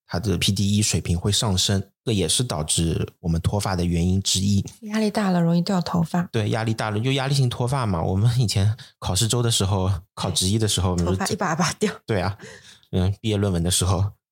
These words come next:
Speaker 2: 嗯哼。
Speaker 1: 对，嗯，它这个酶，其实它是一个很基本的一个酶，它可以参与我们细胞的分解代谢。我们一个其实很有名的一个P D E五抑制剂，就可能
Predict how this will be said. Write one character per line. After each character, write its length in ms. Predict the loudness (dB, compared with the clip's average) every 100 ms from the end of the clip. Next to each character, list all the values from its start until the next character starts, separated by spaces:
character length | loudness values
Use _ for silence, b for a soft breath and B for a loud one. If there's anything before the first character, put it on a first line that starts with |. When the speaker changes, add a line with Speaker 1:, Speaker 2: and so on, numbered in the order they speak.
| _ -6
Speaker 2:
嗯 140 | -6 -4
哼。 220 | -6 -6
Speaker 1:
对， 240 | -2 -2 B B B -2
嗯， 240 | 2 2
它 140 | 0 -2
这 100 | 0
个 80 |
酶， 400 | 2 2 2 0 -2
其 180 | -2 0
实 160 | 0
它 160 | 0 0
是 160 | 0
一 160 | 0 0
个 240 | 0 0
很 180 | 2 0
基 140 | 2 0
本 160 | 0
的 60 | 0
一 60 |
个 60 | 0
酶， 200 | 0 0
它 120 | 0
可 140 | 0 0
以 80 |
参 240 | 0 0 0
与 80 | 2
我 80 |
们 100 | 0
细 200 | 0 0
胞 160 | 0 -2
的 60 | -2
分 200 | 0 0
解 140 | 0
代 180 | 0 0
谢。 220 | 0 0
我 180 | 0 0
们 180 | 2 0
一 120 | 0
个 160 | 0
其 180 | 0 0
实 100 | 0
很 240 | 0 0 0
有 140 | 2
名 180 | 0 0
的 80 | 0
一 80 |
个 120 | 0 -2
P 200 | -2 0
D 140 | 0
E 220 | 0 0
五 160 | 2 0
抑 140 | 0 0
制 160 | 0
剂， 260 | 0 0 0
就 160 | -2
可 140 | -2 0
能 240 | 2 0